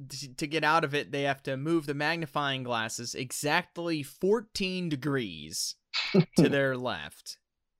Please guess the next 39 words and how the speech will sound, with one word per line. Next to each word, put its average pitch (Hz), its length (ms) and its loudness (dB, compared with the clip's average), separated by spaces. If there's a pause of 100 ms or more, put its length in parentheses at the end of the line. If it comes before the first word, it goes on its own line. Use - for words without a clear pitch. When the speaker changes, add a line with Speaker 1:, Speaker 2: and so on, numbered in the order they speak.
(140)
Speaker 1:
One 196 480 4
degree 220 400 6
off, 135 380 6
and 143 200 0
it 135 80 -2
will 139 220 0
vaporize 135 920 6
their 127 200 0
hands 104 720 -4 (600)
and 120 160 -10
turn 156 220 -2
them 98 120 12
Speaker 2:
Which, 135 180 4
Speaker 1:
into - 120 -4
ash. 104 540 -4 (280)
Speaker 2:
I 98 80 4
don't, 82 200 2
<laughs> - 40 -2
I - 300 4
don't 110 140 10
know 95 80 8
about 87 260 6
vaporizing, 95 640 6
but 87 200 2 (160)
Speaker 1:
I 107 80 0
Speaker 2:
okay. 98 140 6
Speaker 1:
don't, 175 180 4 (180)
yeah, 147 300 2
I 143 120 -2
don't, 160 300 -2 (100)
I 139 120 0
don't 185 160 0
really 190 200 0
think 175 220 -2
it'll 151 140 -2
just - 420 -8 (320)
burst 175 380 4
into 147 180 2
flames, 98 800 -6